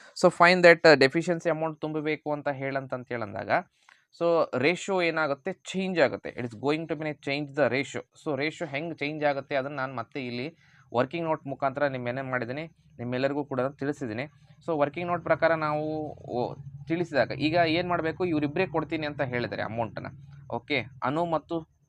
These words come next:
ಸುಮಾ ಇಬ್ರೇ ಕೊಡ್ತೀನಿ ಅಂತ ಹೇಳಿದ್ದಾರೆ ಡೆಫಿಷಿಯನ್ಸಿಲಿ. ಡೆಫಿಷಿಯನ್ಸಿಲಿ ಕೊಡ್ತೀನಿ ಅಂತ ಹೇಳಿದಾಗ ಇವರಿಬ್ರದ್ದು ರೇಷಿಯೋ ತಗೊಂಡ್ರೆ three is to two ಆಗುತ್ತೆ. ಇವೆರಡನ್ನ ಈಕ್ವಲ್ ಮಾಡಿದಾಗ ಫೈವ್ ಆಯ್ತು.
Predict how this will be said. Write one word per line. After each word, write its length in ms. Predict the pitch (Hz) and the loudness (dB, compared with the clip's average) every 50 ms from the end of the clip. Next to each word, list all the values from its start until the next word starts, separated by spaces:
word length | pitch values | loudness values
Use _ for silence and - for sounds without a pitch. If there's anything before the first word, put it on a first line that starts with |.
| _ - | _ -12
ಸುಮಾ 200 | - 135 131 123 - - _ | -10 -6 -6 -6 -6 -6 _
ಇಬ್ರೇ 260 | - 123 123 143 170 | -8 -6 -2 -2 -4
ಕೊಡ್ತೀನಿ 380 | 170 - 139 143 - 151 143 143 | -2 -2 -6 -4 -4 -6 -6 -6
ಅಂತ 160 | 143 143 147 | -6 -4 -6
ಹೇಳಿದ್ದಾರೆ 380 | 135 123 127 127 123 117 107 107 | -6 -4 -2 -4 -2 -2 -2 -4
ಡೆಫಿಷಿಯನ್ಸಿಲಿ. 800 | 101 110 110 - 131 127 - 127 113 107 _ 101 107 135 147 _ _ _ - _ _ _ _ | -4 -4 -8 -8 -12 -10 -10 -10 -10 -10 _ -8 -8 -8 -8 _ _ _ -20 _ _ _ _
ಡೆಫಿಷಿಯನ್ಸಿಲಿ 560 | - 127 131 165 170 165 180 170 170 180 175 165 | -6 -4 -2 -2 -2 -2 -4 -6 -4 -6 -4 -2
ಕೊಡ್ತೀನಿ 360 | - 151 151 _ 165 160 160 | -2 -4 -4 _ -6 -6 -6
ಅಂತ 140 | 156 156 156 | -4 -2 -2
ಹೇಳಿದಾಗ 460 | 156 139 143 143 143 135 135 120 117 | -2 -2 -2 -4 -2 -2 -2 -2 -2
ಇವರಿಬ್ರದ್ದು 560 | 143 151 139 131 131 135 131 135 156 160 160 | -2 -4 -4 -4 -4 -6 -6 -6 -8 -8 -4
ರೇಷಿಯೋ 280 | 151 151 147 - 165 156 | -6 -6 -4 -6 -8 -6
ತಗೊಂಡ್ರೆ 400 | - 147 135 131 120 117 139 151 | -6 -6 -4 -6 -4 -4 -4 -4
three 540 | 143 _ - 143 151 160 175 175 170 165 | -4 _ -8 -6 -6 -6 -6 -8 -8 -10
is 80 | 165 151 - _ - | -10 -12 -14 _ -10
to 120 | 165 160 _ - | -10 -8 _ -8
two 180 | 147 151 156 | -6 0 0
ಆಗುತ್ತೆ. 460 | 143 127 110 107 _ _ 135 147 - _ _ _ _ _ _ _ _ | 0 0 -2 -6 _ _ -6 -6 -6 _ _ _ _ _ _ _ _
ಇವೆರಡನ್ನ 380 | - 120 131 135 147 170 165 | -4 -2 -2 -2 -2 -2 -4
ಈಕ್ವಲ್ 280 | 147 135 _ - 160 156 | -6 -10 _ -6 -6 -4
ಮಾಡಿದಾಗ 340 | 147 143 139 131 135 139 151 | -4 -6 -4 -4 -4 -4 -6
ಫೈವ್ 340 | 156 _ _ 107 101 107 104 | -8 _ _ -4 -4 -4 -10
ಆಯ್ತು. 280 | 104 _ _ _ _ | -12 _ _ _ _